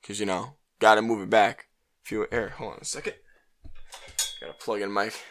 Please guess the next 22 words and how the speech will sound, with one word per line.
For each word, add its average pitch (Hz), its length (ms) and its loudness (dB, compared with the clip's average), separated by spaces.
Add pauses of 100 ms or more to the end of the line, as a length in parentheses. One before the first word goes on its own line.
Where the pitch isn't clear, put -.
(120)
<laughs> - 300 -12
computer 127 460 4
here. 120 260 6
Almost 113 360 -2 (260)
died 117 280 4
on 117 160 -2
me. 151 120 -10 (1500)
Okay, 107 220 4
so - 160 8
seven 180 340 10
oh 185 140 10
eight 180 140 10
start. 160 440 12 (720)
Rick 143 220 2
Porcello 151 600 8
is 120 100 2
facing 143 400 6
off 131 420 8 (500)
against 113 280 -2
Michael 117 280 2
Ful-, 147 500 4
Fulmer. 147 520 6